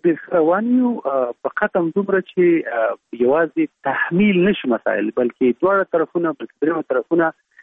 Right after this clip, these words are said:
د تا-، تفاهم ژبه غوره کړي او هغه څه وکړي چې دواړو طرفونو ته یا دریو طرفونو ته د، د منلو وړ وي.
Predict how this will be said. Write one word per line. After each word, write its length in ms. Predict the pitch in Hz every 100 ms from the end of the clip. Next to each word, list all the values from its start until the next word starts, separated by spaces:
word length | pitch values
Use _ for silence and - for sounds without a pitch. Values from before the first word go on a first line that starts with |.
| _
د 40 | 131
تا-، 300 | - 131 139
تفاهم 460 | - - 127 165 180
ژبه 220 | 170 185
غوره 480 | 156 156 147 160 175
کړي 180 | 156 165
او 80 | 151
هغه 220 | 202 196
څه 120 | -
وکړي 240 | 202 - _
چې 60 | 151 -
دواړو 180 | 190 175
طرفونو 360 | 156 151 170
ته 100 | 156
یا 120 | 156
دریو 200 | 131 151
طرفونو 380 | 139 131 123 131
ته 220 | - -
د، 80 | 110
د 80 | -
منلو 280 | 110 104 98
وړ 120 | 98
وي. 100 | -